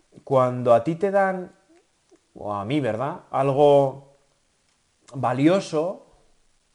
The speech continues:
algo delicado, algo frágil, y te piden que lo guardes, lo guardas entre tus manos con cariño. Bueno, pues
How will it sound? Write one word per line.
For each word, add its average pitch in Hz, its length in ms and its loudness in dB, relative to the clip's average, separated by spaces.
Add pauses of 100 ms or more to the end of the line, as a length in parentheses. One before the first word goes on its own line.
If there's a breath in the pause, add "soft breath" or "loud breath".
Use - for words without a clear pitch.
(840)
algo 131 640 2
delicado, 143 680 -2
algo 135 300 0
frágil, 160 760 -6 (1400)
y 143 100 -6
te 143 160 -2
piden 170 340 0
que 180 120 -4
lo 165 120 0
guardes, 185 800 -4 (1600)
lo 131 220 -2
guardas 180 360 2
entre 156 220 -4
tus 139 200 -6
manos 180 280 -6
con 143 280 0
cariño. 160 600 -6 (760 soft breath)
Bueno, 196 200 -4
pues 143 320 -2